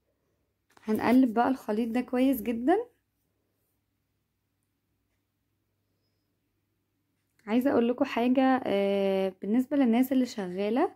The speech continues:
الستات طبعا اللي شغاله ممكن تجيب كميه منه اتنين كيلو، هيعمل لها ما شاء الله ست اطباق، يعني ست وجبات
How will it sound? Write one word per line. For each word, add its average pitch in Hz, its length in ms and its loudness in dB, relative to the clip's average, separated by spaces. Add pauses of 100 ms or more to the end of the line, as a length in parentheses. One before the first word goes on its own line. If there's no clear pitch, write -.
(360)
الستات - 440 -6
طبعا 233 300 0
اللي 202 140 -2
شغاله 202 520 -4
ممكن 262 380 2
تجيب 220 420 -4 (460)
كميه 220 420 0
منه 240 260 4
اتنين 262 320 4
كيلو، 262 460 -2 (360)
هيعمل 196 320 -2
لها 247 140 2
ما 233 100 0
شاء 240 240 -2
الله 240 240 0
ست - 300 -8
اطباق، 196 600 -2
يعني 180 220 -6
ست 226 260 -8
وجبات 214 600 2